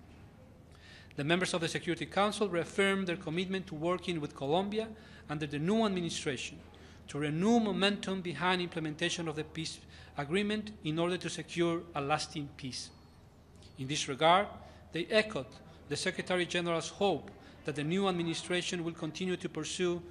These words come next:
those issues at the core of the peace agenda: security, development, and the rule of law in those areas affected by the conflict, an effective system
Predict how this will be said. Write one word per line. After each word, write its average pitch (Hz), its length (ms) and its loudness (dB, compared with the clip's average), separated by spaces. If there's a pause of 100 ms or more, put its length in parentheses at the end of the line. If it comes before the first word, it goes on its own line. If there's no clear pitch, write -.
(300)
those 190 280 2
issues 185 340 -2
at 160 100 0
the 156 80 0
core 170 340 4
of 160 140 2
the 151 100 0
peace 160 300 -6
agenda: 135 440 0 (640)
security, 190 760 -4 (240)
development, 180 680 4
and 151 100 -4
the 143 80 0
rule 156 200 0
of 139 120 -4
law 170 400 4
in 139 120 -4
those 151 280 0
areas 156 320 0
affected 147 360 -6
by 139 100 0
the 135 100 -6
conflict, 143 440 -6 (640)
an 143 100 -2
effective 196 480 2
system 190 560 0